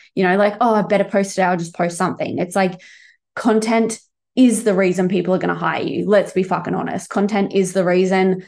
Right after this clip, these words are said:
that anyone hires anyone, is because you see the content they put out, you like the content they put out, it resonates with you on some level. You decide you wanna hire them.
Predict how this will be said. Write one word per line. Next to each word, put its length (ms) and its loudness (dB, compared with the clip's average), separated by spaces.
that 300 -2
anyone 300 2
hires 320 0
anyone, 500 0
is 240 2
because 320 0
you 100 0
see 260 0
the 80 2
content 380 0
they 120 -2
put 160 -2
out, 220 0
you 140 0
like 280 0
the 100 2
content 360 0
they 140 0
put 140 -2
out, 280 -2
it 120 -2
resonates 480 2
with 160 -2
you 80 4
on 120 2
some 220 0
level. 400 0
You 140 0
decide 340 0
you 80 2
wanna 140 2
hire 260 2
them. 240 -4